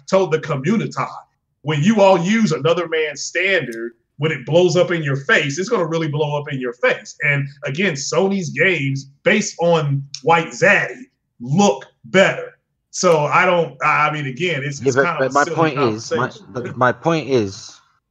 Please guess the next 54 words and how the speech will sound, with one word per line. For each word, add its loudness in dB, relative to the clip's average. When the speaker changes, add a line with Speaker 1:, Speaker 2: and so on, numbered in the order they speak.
Speaker 2:
none 2
of 2
it's -6
because -2
of 0
power. 0
Speaker 1:
I, 2
I -
agree. 0
No, 2
you're -2
right. -2
It's, -4
it's -8
talent. -6
Speaker 2:
None 2
of 4
it 4
Speaker 1:
You're 2
Speaker 2:
is 0
Speaker 1:
right -2
Speaker 2:
because 2
Speaker 1:
about 6
Speaker 2:
I've 0
got 0
Speaker 1:
that, -4
Speaker 2:
the -6
Speaker 1:
yeah. -4
Speaker 2:
most -4
powerful 0
T-flops. -10
So -10
what, -2
it -6
won't -2
matter -2
Speaker 1:
No, 0
Speaker 2:
when 2
Speaker 1:
it, 4
Speaker 2:
the -4
Speaker 1:
it -10
Speaker 2:
Xbox -2
Speaker 1:
didn't -10
Speaker 2:
Series -2
Speaker 1:
matter. -6
Speaker 2:
X -14
goes -2
up 0
against -6
what -8
Sony -4
puts -10
out -8
there. -10